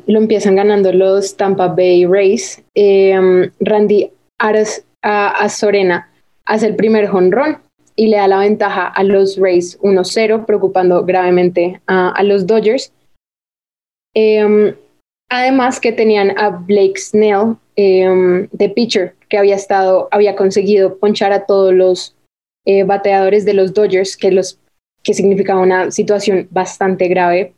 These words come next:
para los Dodgers. Más o menos a la pi-, a la mitad del partido entra Kevin Cash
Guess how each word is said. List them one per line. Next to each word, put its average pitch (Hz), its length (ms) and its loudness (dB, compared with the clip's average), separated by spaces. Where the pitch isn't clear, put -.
para 190 280 0
los 180 260 0
Dodgers. 175 460 -2
Más 220 140 0
o 233 40 2
menos 233 160 0
a 233 80 2
la 233 160 -2
pi-, 240 300 -2
a 233 100 -2
la 233 100 0
mitad 226 260 0
del 202 180 0
partido 226 540 -2
entra 220 320 -2
Kevin 196 340 2
Cash 226 380 -4